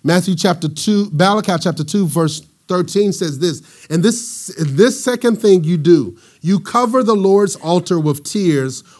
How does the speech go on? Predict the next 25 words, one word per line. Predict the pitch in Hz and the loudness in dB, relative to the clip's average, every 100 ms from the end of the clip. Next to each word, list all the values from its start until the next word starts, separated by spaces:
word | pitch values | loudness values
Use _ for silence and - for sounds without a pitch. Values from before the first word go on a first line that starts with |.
| - | -2
with | 165 | -2
weeping | 147 196 240 233 214 | 2 2 2 2 2
and | 185 | 2
groaning, | 160 180 180 165 | 2 2 2 2
because | 147 143 180 160 - _ _ - | 0 -2 -4 -4 -8 _ _ -2
he | 208 | 2
no | 190 175 | 4 4
longer | 175 190 185 | 4 4 4
regards | 175 175 165 170 165 151 | 2 2 0 0 -2 -4
the | 160 | -8
offerings, | 139 170 175 170 143 135 196 - - - - - | -2 0 0 -2 -4 -4 -6 -10 -16 -18 -18 -12
or | 135 135 147 156 151 | -12 -10 -6 -2 -2
the | 147 | -2
offering, | 143 185 185 147 135 139 139 | 0 0 2 -2 -2 -2 -4
or | 151 160 165 170 | -2 0 0 -4
accepts | 135 - - 214 185 - - | -10 -10 -4 -4 -4 -8 -14
it | 139 139 131 | -10 -8 -8
with | 131 | -10
favor | - 165 160 127 127 | -8 -4 -2 -2 -6
from | - 127 | -10 -10
your | 123 | -10
hand. | 127 165 147 95 - _ _ - - | -10 -8 -8 -10 -18 _ _ -20 -6
But | 160 | 0
you | 208 | 2
say, | 214 240 208 160 | 2 2 2 0